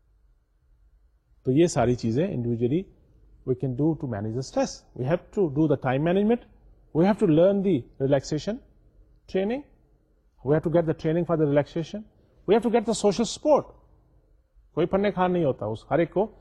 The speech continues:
we are social animal، ہمیں سوشل support بھی چاہیے، معاشرے کے ساتھ، دنیا کے ساتھ، سب کے ساتھ لے کے چلنا ہے، اور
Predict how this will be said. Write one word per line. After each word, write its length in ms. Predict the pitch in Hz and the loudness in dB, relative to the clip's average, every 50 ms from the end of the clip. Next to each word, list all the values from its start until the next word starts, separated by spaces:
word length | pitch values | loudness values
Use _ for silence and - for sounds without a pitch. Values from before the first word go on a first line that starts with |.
| _ - _ _ - - | _ -20 _ _ -4 -2
we 60 | 131 | 0
are 200 | 135 127 - 135 | 0 0 0 -4
social 280 | 120 - 151 139 123 123 | -4 -2 0 -2 0 -2
animal، 240 | 131 160 196 170 151 | -2 -2 -2 -2 -2
ہمیں 200 | 117 135 175 247 - - - - _ _ - - - | -2 -2 -2 -4 -6 -14 -20 -20 _ _ -20 -20 -16
سوشل 300 | - - 131 117 - 135 | -6 -4 -4 -4 -4 -6
support 280 | 123 - - 131 120 117 | -10 -4 0 0 0 2
بھی 100 | 120 120 | 0 -4
چاہیے، 320 | - 113 104 107 101 92 - - _ _ _ _ _ _ - | -2 -2 -4 -4 -4 -6 -8 -12 _ _ _ _ _ _ -10
معاشرے 320 | - 104 104 - - 127 113 | -8 -8 -8 -6 -8 -8 -6
کے 100 | - 113 | -6 -6
ساتھ، 300 | - - 113 110 107 101 | -2 0 0 0 0 -2
دنیا 280 | 107 107 110 110 110 107 | -4 -4 -2 -2 -2 -4
کے 120 | 117 113 | -4 -8
ساتھ، 240 | - - 110 107 - | -4 -2 -2 -2 -2
سب 220 | - 135 - - | -4 -6 -6 -4
کے 60 | - | -8
ساتھ 240 | 117 - 127 117 110 | -6 -2 -2 -2 -2
لے 100 | 107 107 | -2 -4
کے 100 | 104 110 | -4 -6
چلنا 200 | 104 107 98 95 | -8 -8 -8 -8
ہے، 100 | 92 - _ _ _ - _ _ _ _ _ _ _ _ _ _ _ _ _ _ _ _ - | -10 -12 _ _ _ -20 _ _ _ _ _ _ _ _ _ _ _ _ _ _ _ _ -4
اور 260 | - 156 190 254 285 | 0 2 4 4 2